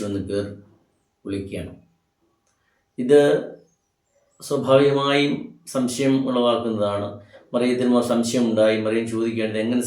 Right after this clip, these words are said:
സംഭവിക്കും? പുരുഷനെ അറിയാതെ ഞാൻ എങ്ങനെയാണ് ഗർഭം ധരിക്കുന്നതെന്ന്?" പറയുമ്പോൾ, ഇത് പരിശുദ്ധാത്മാവിനാൽ സംഭവിക്കുന്നതാണ്. അത്യുന്നതൻ്റെ ശക്തി നിന്റെ മേൽ നിഴലിടും. നിന്നിൽ നിന്ന് ഉദിക്കുന്നവൻ വിശുദ്ധ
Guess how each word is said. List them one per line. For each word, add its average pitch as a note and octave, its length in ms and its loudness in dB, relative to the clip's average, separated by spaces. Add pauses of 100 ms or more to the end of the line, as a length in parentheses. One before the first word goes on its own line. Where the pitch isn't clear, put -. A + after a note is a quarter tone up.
സംഭവിക്കും? G#2+ 500 -4 (500)
പുരുഷനെ C3 380 0 (120)
അറിയാതെ A#2+ 480 0 (340)
ഞാൻ A#2 120 0 (100)
എങ്ങനെയാണ് A2+ 520 0
ഗർഭം G#2+ 360 -4
ധരിക്കുന്നതെന്ന്?" G2+ 460 -6
പറയുമ്പോൾ, G2+ 380 -6 (500)
ഇത് G#2+ 180 -8
പരിശുദ്ധാത്മാവിനാൽ B2 840 0 (100)
സംഭവിക്കുന്നതാണ്. G2+ 800 -6 (720)
അത്യുന്നതൻ്റെ C3 580 0
ശക്തി A2 320 -4 (240)
നിന്റെ A2 260 -2
മേൽ A2 200 0
നിഴലിടും. G2+ 400 -4 (540)
നിന്നിൽ A2+ 300 0
നിന്ന് A#2+ 260 2 (760)
ഉദിക്കുന്നവൻ A#2 560 0 (220)
വിശുദ്ധ C3 300 -4